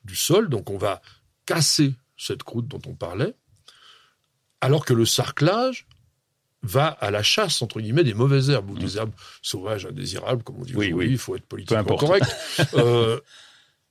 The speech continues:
Speaker 1: donc le geste est le même. L'outil, souvent, est le même. Mais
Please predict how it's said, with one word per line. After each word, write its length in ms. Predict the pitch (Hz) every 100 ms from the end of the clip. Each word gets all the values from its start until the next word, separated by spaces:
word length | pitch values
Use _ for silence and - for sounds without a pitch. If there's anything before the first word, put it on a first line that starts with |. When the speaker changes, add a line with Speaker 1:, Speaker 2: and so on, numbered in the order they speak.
| _ _ _ _ _ 147
Speaker 1:
donc 240 | 160 120
le 100 | 127
geste 280 | 120 214 -
est 40 |
le 60 | 214
même. 260 | 208 147 98 _ _
L'outil, 360 | 117 143 - 247
souvent, 300 | - 180 175 208
est 60 |
le 60 | 175
même. 300 | 147 127 123 - _ _ _ -
Mais 320 | 131 202